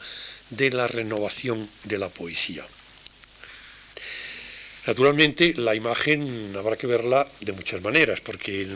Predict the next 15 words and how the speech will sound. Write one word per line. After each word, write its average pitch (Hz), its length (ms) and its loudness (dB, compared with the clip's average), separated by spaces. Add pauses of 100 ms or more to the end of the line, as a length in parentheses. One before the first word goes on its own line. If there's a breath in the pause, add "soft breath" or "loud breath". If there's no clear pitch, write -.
puede 104 280 -2
ser 135 280 2 (100)
una 120 200 0
imagen 120 460 0
de 92 120 2
algo 117 320 4 (520 loud breath)
habitual, 110 540 6 (100)
conocido, 120 600 -2
eh, - 1500 -12
evidente, 120 580 2
que - 200 -12
representa 101 580 -6
una 113 80 -2
experiencia 131 400 -4
propia, 170 360 2